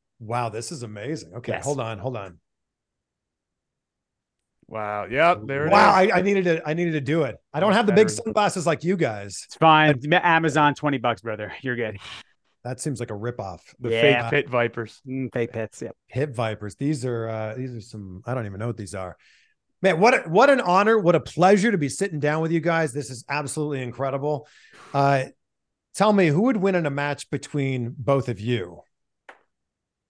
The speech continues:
Speaker 3: All right. Well, now this, this, now this gets,
Speaker 2: This is
Speaker 3: this
Speaker 2: awkward.
Speaker 3: gets tricky. This gets tricky.
Speaker 2: Yeah.
Speaker 3: Obviously, I have the size advantage, the experience advantage. Uh, Nick, Nick though, I mean, Nick's sneaky strong.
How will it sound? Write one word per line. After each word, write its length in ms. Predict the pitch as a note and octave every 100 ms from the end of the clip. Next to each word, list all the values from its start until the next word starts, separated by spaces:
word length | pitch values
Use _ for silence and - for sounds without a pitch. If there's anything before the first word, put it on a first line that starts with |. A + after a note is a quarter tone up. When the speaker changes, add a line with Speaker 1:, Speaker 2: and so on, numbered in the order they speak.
| _ _ _ _
Speaker 3:
All 80 | A#2
right. 100 | A2+
Well, 100 | A2
now 200 | A#2+ B2
this, 200 | A#2+ A2
this, 240 | C3+ A#2+ C#3
now 140 | C#3
this 160 | C3+ -
gets, 120 | C3
Speaker 2:
This 100 | A2+
is 40 |
Speaker 3:
this 80 | A2+
Speaker 2:
awkward. 220 | A2 -
Speaker 3:
gets 120 | F#2+
tricky. 460 | - - A2+ - F#2
This 160 | C3 A#2+
gets 200 | C3 A#2+
tricky. 460 | - B2+ A2 F#2+ - _ -
Speaker 2:
Yeah. 180 | A#2+ A#2+
Speaker 3:
Obviously, 320 | D#3+ D#3 E3+
I 40 |
have 80 | D#3+
the 60 | D3+
size 360 | - D3+ D3+ C#3
advantage, 440 | C3 C#3+ C#3+ C3
the 80 | B2+
experience 560 | A#2 - C3+ C3 B2+
advantage. 720 | B2+ A#2+ B2+ B2+ B2 B2 A2+ _ _ _ _ -
Uh, 320 | B2 A#2+ A#2
Nick, 460 | B2 B2 D#3 A#3 -
Nick 300 | C#3+ A#3 -
though, 300 | C#4 D#4 E4+
I 60 | E3
mean, 180 | A3+ G#3+
Nick's 320 | D4+ - -
sneaky 420 | - - B3 B3 G#3
strong. 540 | - F3 A3 E3+ F2